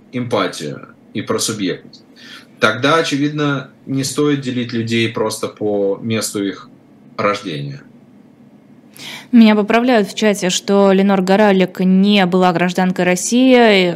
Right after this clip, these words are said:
Speaker 2: Она до две тысячи четырнадцатого года, с двухтысячного года работала в Москве. Это я имела в виду. А, спасибо огромное. Это было особое мнение Аркадия Островского на YouTube-канале «Живой гвоздь». Аркадий Островский, редактор отдела России журнала The Economist. А, сразу после нашего эфира будет программа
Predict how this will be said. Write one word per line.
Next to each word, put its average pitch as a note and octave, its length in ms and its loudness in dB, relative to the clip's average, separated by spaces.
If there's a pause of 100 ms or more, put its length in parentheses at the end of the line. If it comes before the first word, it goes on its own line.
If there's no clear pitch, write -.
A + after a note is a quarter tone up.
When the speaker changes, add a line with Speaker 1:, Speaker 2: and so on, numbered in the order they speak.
Speaker 2:
Она G3+ 440 2
до G3 220 2
две F3+ 160 2
тысячи F3+ 260 -2
четырнадцатого F#3 480 -2
года, G#3 280 0
с - 20 -10
двухтысячного E3 640 -4
года F#3 400 0
работала F3 520 0
в E3+ 60 -4
Москве. F3 640 -4
Это - 320 -10
я D3+ 160 -8
имела D#3 260 -6
в D#3 60 -8
виду. G3 340 2 (400)
А, F3+ 100 0
спасибо G#3+ 340 2
огромное. A#3+ 580 6
Это - 200 -2
было A3 280 4
особое G#3 480 2
мнение G3 360 2
Аркадия F3+ 360 2
Островского G3 560 0
на F3+ 100 2
YouTube-канале F#3 600 2
«Живой F3 320 -2
гвоздь». G3 580 0
Аркадий E3+ 360 0
Островский, F3+ 480 0
редактор E3+ 460 2
отдела F3 440 4
России E3 400 2
журнала D#3+ 480 0
The D#3+ 200 0
Economist. G3+ 600 4
А, E3+ 260 4
сразу G#3+ 380 4
после G3+ 240 2
нашего F#3 340 6
эфира E3+ 280 2
будет E3 240 2
программа E3+ 540 2